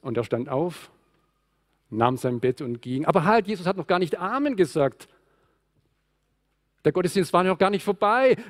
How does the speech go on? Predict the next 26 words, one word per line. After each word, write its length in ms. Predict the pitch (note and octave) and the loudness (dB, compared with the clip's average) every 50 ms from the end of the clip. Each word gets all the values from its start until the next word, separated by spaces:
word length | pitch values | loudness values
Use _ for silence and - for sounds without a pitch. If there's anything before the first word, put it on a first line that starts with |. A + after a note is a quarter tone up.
| - | -10
die 80 | G3+ F#3+ | -4 -2
waren 140 | G#3 A#3 A#3+ | 0 0 0
noch 80 | G3 | 0
mittendrin 600 | F#3+ B3 C4 G#3+ A3+ G3+ - - A#3 B3 C4 B3 - - - | 0 -2 -2 -2 -4 -4 -4 -2 0 0 0 0 -2 -2 2
und 140 | A3+ G3+ | 2 4
jetzt 160 | A3 A#3 - - | 4 4 2 2
steht 200 | - C4+ C4 A3 | 0 2 4 4
er 160 | A#3 A3+ A#3+ | 4 2 2
einfach 440 | A#3 B3 C4 A#3+ - A#3+ A#3+ G3+ G#3 | 0 0 -2 0 0 0 -2 -2 -2
auf. 460 | A3+ A#3+ C4 D4+ D4 G#3 D3 - - - - - _ _ _ _ _ _ _ _ _ _ _ _ _ _ _ _ _ _ - - | -4 -6 -4 -4 -4 -4 -6 -8 -12 -20 -20 -20 _ _ _ _ _ _ _ _ _ _ _ _ _ _ _ _ _ _ -6 -2
Dieses 300 | A3+ G3+ A#3+ A3 - G3 | -2 0 0 -2 0 2
Wort 420 | A#3+ B3+ C4 C4 - - - G#3+ | 2 4 4 2 0 -2 -4 -2
macht 240 | G3+ G#3+ A#3 G3 - | 0 0 0 0 -2
ihm 300 | B3+ A#3+ A#3 A3+ G#3+ F#3 | -4 0 0 0 2 2
Beine. 600 | F#3+ G3+ G3+ G#3+ A#3+ B3+ B3+ A3+ G3+ F3+ D3 A2+ G#2+ - - _ _ - - F3+ - | 2 2 2 2 0 0 0 0 2 2 0 0 -4 -8 -16 _ _ -16 -14 -4 0
Er 200 | A3 G3+ A3+ A3+ | 2 2 2 2
muss 300 | A3 A3+ C#4+ D4 A#3 G3+ | 2 4 4 4 2 2
losgehen, 600 | A#3+ C4 C#4 D4 D4 A3 E3 - A3 G3 F3+ E3 - - C4+ F3+ | 2 2 4 4 2 2 0 2 4 6 6 6 4 0 -2 0
weil 240 | F#3+ G#3+ - G#3+ | 2 2 2 2
er 160 | A3 A3 G3 - A3 - | 2 2 0 0 -4 -2
Gott 260 | A#3 A#3 A#3 A#3+ - A3 | 0 2 2 2 2 0
erfahren 600 | G3+ E3+ - - G#3 G3+ G#3+ G#3+ G3+ G3 E3+ D3+ | 0 -2 0 0 0 0 0 0 -2 -4 -4 -2
hat 220 | E3+ E3 D#3 - - | -2 -4 -4 -4 -4
in 80 | F3+ D#3+ | -4 -2
seinem 280 | - F3 E3 D#3+ D3+ | 0 0 0 0 0
Leben. 440 | C#3+ D3+ D#3 D3+ D#3+ E3 D#3+ C#3+ C3 | 0 -2 -2 -4 -4 -6 -8 -14 -14